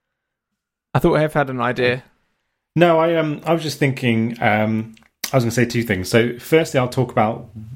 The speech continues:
Speaker 2: I think, probably what got me into even considering I O S in the first place. So, um, <clears throat> I think it was about twenty fourteen, my, my friend and I had a, an app idea,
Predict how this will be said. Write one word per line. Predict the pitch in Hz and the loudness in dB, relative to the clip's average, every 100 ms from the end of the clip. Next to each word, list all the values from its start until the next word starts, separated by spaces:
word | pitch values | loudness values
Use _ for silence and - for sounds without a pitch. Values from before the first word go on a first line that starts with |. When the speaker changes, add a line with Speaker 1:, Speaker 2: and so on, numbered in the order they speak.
| - | -6
Speaker 2:
I | 123 | -6
think, | 110 - 254 226 | -2 0 -2 -2
probably | - 175 143 | -2 0 0
what | 117 110 - | -2 -4 0
got | 123 101 | 0 2
me | 104 110 | 2 2
into | 110 110 104 | 0 -2 -2
even | 104 101 98 | 0 -2 -4
considering | - 101 - 107 98 92 92 - | -2 -4 0 0 0 -2 -4 -6
I | - 101 | -2 0
O | 95 | 0
S | 92 95 - | -4 -6 -8
in | 110 | -6
the | 92 | -4
first | - 98 92 - | 0 0 -2 -6
place. | 98 101 - | -8 -8 -6
So, | - 101 147 - _ - - - - _ _ - | -2 0 -2 -10 _ -20 -20 -20 -20 _ _ -2
um, | 110 110 110 107 - _ - | 0 0 -4 -6 -14 _ -20
<clears throat> | - - | -16 -4
I | 131 120 | -2 0
think | 156 | 0
it | 139 | 0
was | 110 | 0
about | 110 - - | 0 -2 -4
twenty | 117 107 | -2 -2
fourteen, | - 123 107 - 117 95 92 104 | -2 -2 -2 0 0 0 -4 -4
my, | 101 98 98 98 - | 0 0 0 -4 -6
my | 107 101 | -2 -2
friend | - 131 120 | 0 0 2
and | 110 98 | 0 -2
I | 95 | -2
had | 87 95 | -2 -2
a, | 95 92 92 98 | 0 0 -2 -4
an | - 104 | -2 -2
app | - 107 - - | -2 -4 -4 -2
idea, | 101 98 95 90 92 | 0 0 0 0 -4